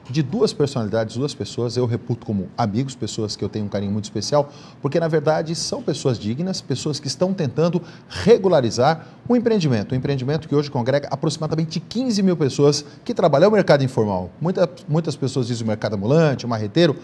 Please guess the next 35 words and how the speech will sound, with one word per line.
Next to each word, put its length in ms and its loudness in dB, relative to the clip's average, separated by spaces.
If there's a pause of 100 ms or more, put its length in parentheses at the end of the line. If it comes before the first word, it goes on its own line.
(180)
mas 200 0
a 40 4
verdade 280 0
é 20 -14
que 80 -8
são 120 0
pessoas 340 -2
dignas, 360 -2
que 120 -10
precisam 320 -2
de 80 -8
espaço 420 -2 (240)
e, 60 4
é 60 4
claro, 360 2
querem 220 4
regular-, 420 0 (100)
regularizar 680 2
a 20 -4
sua 160 -8
situação 460 -2 (420)
perante 300 2
o 20 -16
poder 240 0
público, 460 4
perante 420 -2
a 20 -4
administração 600 -2
municipal. 540 0 (340)
Você 140 -4
já 100 0
fez 240 -2
compras 360 0
aos 180 0
domingos? 520 -4